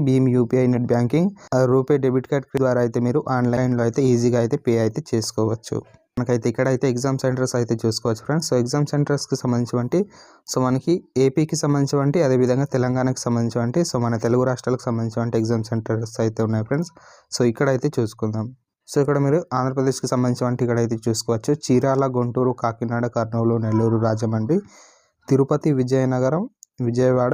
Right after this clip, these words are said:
విశాఖపట్నం అనేసి అయితే ఈ విధంగా అయితే చూసుకోవచ్చు. So తెలంగాణకు సంబంధించినటువంటి, so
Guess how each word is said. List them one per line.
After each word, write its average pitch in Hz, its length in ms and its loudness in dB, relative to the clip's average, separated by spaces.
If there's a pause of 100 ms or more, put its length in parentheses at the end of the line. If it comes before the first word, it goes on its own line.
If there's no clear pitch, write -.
(100)
విశాఖపట్నం 117 640 -2
అనేసి 113 280 -4
అయితే 110 140 0 (100)
ఈ - 100 4
విధంగా 110 280 2
అయితే 110 220 0
చూసుకోవచ్చు. 107 440 -2 (100)
So 131 60 0 (100)
తెలంగాణకు 139 480 0
సంబంధించినటువంటి, 135 580 0 (440)
so 131 120 0